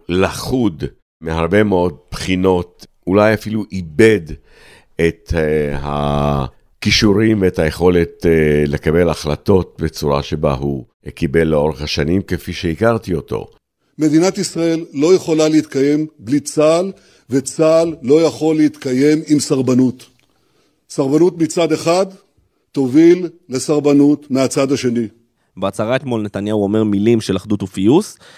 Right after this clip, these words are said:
Speaker 3: עשרים וארבע שעות לפני כן הוא מתנהל כמו דיקטטור, הוא מפטר את שר הביטחון באישון לילה.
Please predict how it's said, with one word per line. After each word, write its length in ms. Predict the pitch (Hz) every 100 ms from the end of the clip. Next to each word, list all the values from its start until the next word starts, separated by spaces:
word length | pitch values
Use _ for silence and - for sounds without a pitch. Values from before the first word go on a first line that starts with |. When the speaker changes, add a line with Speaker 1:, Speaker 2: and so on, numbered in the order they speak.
| - -
Speaker 3:
עשרים 280 | 117 131
וארבע 200 | 127 117
שעות 240 | 120 123 123
לפני 280 | 113 139 220
כן 180 | 185
הוא 80 | 127
מתנהל 320 | 113 113 123 127
כמו 220 | 127 123
דיקטטור, 680 | 113 - - 110 - 151 151
הוא 100 | 110
מפטר 480 | 104 - 104 127 113
את 60 |
שר 140 | - 110
הביטחון 500 | 104 - - 107 98
באישון 420 | 95 - 92 90
לילה. 220 | 80 71